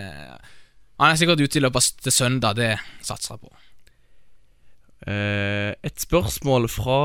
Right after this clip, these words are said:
Speaker 2: Vigør-keeper Bendik Egeland. Hvordan er nivået på fotballen i Kenya? Eh, og hvor gode er de yngste sammenlignet, ja, sammenlignet med de yngste i Norge?
Speaker 1: Nå har jeg ikke sett sånn ekstremt mye av de yngste guttene, da.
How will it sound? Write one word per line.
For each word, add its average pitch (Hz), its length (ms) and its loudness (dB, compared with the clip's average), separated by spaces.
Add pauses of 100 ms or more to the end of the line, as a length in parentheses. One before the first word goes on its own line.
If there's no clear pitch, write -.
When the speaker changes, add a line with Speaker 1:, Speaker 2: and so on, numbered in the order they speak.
(640)
Speaker 2:
Vigør-keeper 117 880 0
Bendik 123 320 2
Egeland. 113 640 0
Hvordan 139 560 2
er 131 80 2
nivået 131 560 2
på 127 160 -2
fotballen 180 480 0
i 139 80 0
Kenya? 107 460 0 (640)
Eh, 110 100 -4
og 127 140 0
hvor 151 180 4
gode 127 320 2
er 139 80 2
de 139 160 2
yngste 117 440 -2
sammenlignet, 113 1400 -4
ja, 127 140 -2 (100)
sammenlignet 139 400 -4
med 113 320 -2
de 113 80 -4
yngste 113 220 -6
i - 20 -4
Norge? 107 320 -4 (680)
Speaker 1:
Nå 120 80 -4
har 117 100 4
jeg - 80 -2
ikke 131 100 0
sett - 220 -4 (100)
sånn 113 220 -4 (460)
ekstremt 123 500 -4
mye 113 240 -2
av 110 180 0
de 104 160 -6
yngste 104 280 -6
guttene, 127 440 -4
da. 92 80 -8